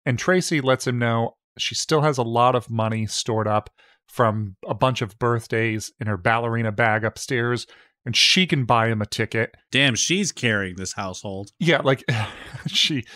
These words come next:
Speaker 1: she meet up with the kid from Blank Check. So she is, we're gonna enter a section of the film that feels very weird as far as pre-nine eleven air flight, because we have, like,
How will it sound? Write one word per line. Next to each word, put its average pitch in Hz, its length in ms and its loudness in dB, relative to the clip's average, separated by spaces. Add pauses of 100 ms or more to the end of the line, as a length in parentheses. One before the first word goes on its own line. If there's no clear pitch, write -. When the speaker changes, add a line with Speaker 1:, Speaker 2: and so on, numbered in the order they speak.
(140)
Speaker 1:
she - 160 -4
meet 175 200 4
up 190 120 2
with 170 140 2
the 143 60 0
kid - 200 0
from 117 140 -2
Blank 135 240 -2
Check. 123 340 -2
So 160 320 2
she 202 640 -2
is, 147 520 2 (1040)
we're 151 160 4
gonna 214 120 2
enter 165 220 4
a 123 60 4
section 143 400 0
of 123 60 0
the 113 60 -2
film 113 380 0
that 110 180 -2
feels 131 360 0
very 151 500 4
weird 113 440 2
as 104 140 -6
far 113 200 4
as 101 100 -4
pre-nine 117 560 0
eleven 110 360 -2
air 120 200 0
flight, 139 380 0
because 120 380 -2
we 131 140 -2
have, 131 360 4
like, 104 320 -2